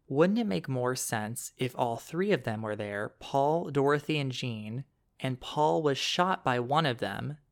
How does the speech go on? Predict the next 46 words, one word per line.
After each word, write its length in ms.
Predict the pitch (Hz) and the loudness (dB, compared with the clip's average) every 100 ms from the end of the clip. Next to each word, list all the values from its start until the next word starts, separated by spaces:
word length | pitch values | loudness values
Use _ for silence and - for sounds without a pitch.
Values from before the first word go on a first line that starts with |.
| - | -4
and 160 | 139 135 | 0 2
then 180 | 131 | 2
the 220 | 127 127 - | 2 -2 0
other 360 | 160 185 175 139 | 2 4 6 4
non-shooting 680 | 120 113 117 - 131 123 123 | 2 0 0 -2 -2 -2 -4
person 420 | - 120 - 120 | -2 -2 -2 -4
screamed 640 | - - 131 123 120 131 135 | -4 -2 -4 -2 -4 -4 -2
when 180 | 135 127 | -2 -2
Paul 260 | - 123 | 0 0
was 140 | 120 117 | 0 0
shot? 400 | - 107 117 202 - - | 0 0 0 -6 -16 -4
Going 280 | 143 135 131 | 0 2 0
with 100 | 123 | 0
this 200 | 117 - | -2 -2
theory, 580 | - 214 175 135 131 147 _ _ _ | -2 2 2 2 0 -4 _ _ _
the 120 | 139 131 | -4 -2
theory 400 | 156 151 151 143 | 0 2 4 2
is 100 | 135 | 2
that 380 | 131 120 113 - | 4 4 2 -4
Jean 340 | 123 139 139 147 | -2 0 0 -2
came 220 | - 139 | -2 0
to 80 | 151 | 0
the 100 | 147 | 2
house, 540 | 120 104 110 - - _ _ | 0 -2 -4 -8 -10 _ _
found 500 | - 127 120 151 143 | -4 0 0 -2 0
Dorothy 460 | 139 143 143 156 | 2 2 0 -4
and 120 | 156 | -4
Paul. 560 | - 120 110 104 107 139 _ | -4 -2 -2 -2 -4 -8 _
Jean 320 | - 135 135 | -2 0 2
got 240 | 127 117 120 | 2 0 0
mad, 500 | 117 110 110 151 196 _ _ _ _ _ _ 139 | -2 0 0 0 -2 _ _ _ _ _ _ -2
went 240 | 131 143 | 0 2
and 160 | 160 147 | -2 0
grabbed 400 | 131 120 120 - - | 2 2 0 -4 -12
Paul's 380 | - 123 151 | -2 0 0
gun, 420 | 139 127 113 113 139 | 0 0 0 -4 -4
and 160 | 143 131 | -2 0
then 100 | 120 | 0
shot 480 | - - 127 143 - | -2 0 0 -2 -6
Paul 340 | - 127 123 | -2 2 2
in 100 | 123 | 0
the 60 | 120 | -4
head. 460 | - 160 131 117 - | -2 0 0 -2 -2
And 80 | |
of 140 | 127 127 | -2 -2
course, 480 | - 151 143 135 | 2 4 4 0